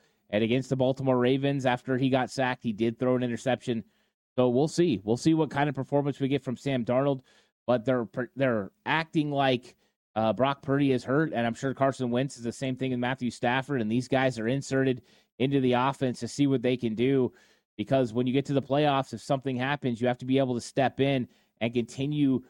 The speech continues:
the momentum of the offense and be able to get something done.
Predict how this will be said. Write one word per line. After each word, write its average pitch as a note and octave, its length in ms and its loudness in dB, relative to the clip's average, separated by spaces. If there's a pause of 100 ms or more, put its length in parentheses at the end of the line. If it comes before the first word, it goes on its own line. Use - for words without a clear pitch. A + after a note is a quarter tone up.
(120)
the A2 80 -6
momentum B2 500 0
of B2 120 0
the A#2 120 2
offense B2 440 -2
and A2 80 -8
be A#2+ 80 0
able A#2+ 140 0
to A2+ 60 -4
get B2 140 -2
something A2 380 -2
done. A#2 380 -2